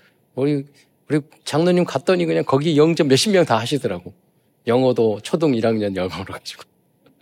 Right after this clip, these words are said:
어, 절대 불가능한 것. 예. 먼저 크-, 큰 첫 번째입니다.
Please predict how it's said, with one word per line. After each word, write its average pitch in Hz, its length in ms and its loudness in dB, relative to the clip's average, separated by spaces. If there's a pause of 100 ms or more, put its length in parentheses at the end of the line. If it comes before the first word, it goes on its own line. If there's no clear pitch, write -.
(340)
어, 95 160 -6
절대 - 400 2
불가능한 131 560 4
것. 113 160 -4 (1400)
예. 92 60 -16 (2750)
먼저 113 260 4
크-, - 180 -6 (360)
큰 180 260 4
첫 170 160 -2
번째입니다. 101 760 0